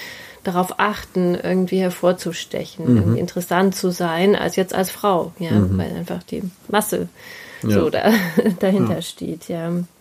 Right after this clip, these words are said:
Speaker 1: Ähm, ja, jetzt umgekehrt, ich meine, es gibt auch Männer, die dann gleich so ihre Schwanzgröße angeben auf dem Profil und wie gesagt, tausend Schwanzbilder,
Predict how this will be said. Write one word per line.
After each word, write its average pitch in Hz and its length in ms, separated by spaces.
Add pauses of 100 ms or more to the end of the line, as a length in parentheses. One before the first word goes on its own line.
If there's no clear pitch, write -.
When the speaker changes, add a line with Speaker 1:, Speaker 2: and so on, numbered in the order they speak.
(920)
Speaker 1:
Ähm, 220 600 (920)
ja, 190 380 (1080)
jetzt - 200
umgekehrt, 254 600
ich 226 160
meine, 226 140
es 220 60
gibt 214 160
auch 220 80
Männer, 208 300
die 196 80
dann 196 160
gleich 185 220
so - 80
ihre 180 180
Schwanzgröße 247 840
angeben 220 720
auf 196 140
dem 214 100
Profil 220 580
und 180 260
wie 196 100
gesagt, 196 360
tausend 190 300
Schwanzbilder, 208 760